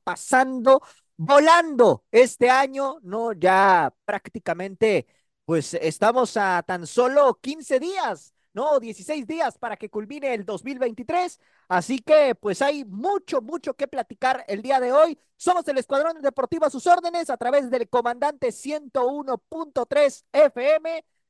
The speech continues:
Y, pues, bueno, el día de hoy vamos a platicar acerca de lo que sucedió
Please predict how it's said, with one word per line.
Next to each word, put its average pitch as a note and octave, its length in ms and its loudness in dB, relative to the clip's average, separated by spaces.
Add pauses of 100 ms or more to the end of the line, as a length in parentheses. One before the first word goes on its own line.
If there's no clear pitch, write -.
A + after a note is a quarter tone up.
(120)
Y, F4+ 220 -6 (280)
pues, A#3 180 2
bueno, A#3 400 0
el B3 220 -4
día D4+ 200 -2
de B3+ 120 -2
hoy C4+ 320 0
vamos C4 480 -4
a G3+ 60 -10
platicar C4+ 680 -6 (300)
acerca B3 720 -6 (260)
de D#3+ 240 -6
lo G#3+ 180 -4
que A3 140 -6
sucedió A3+ 600 0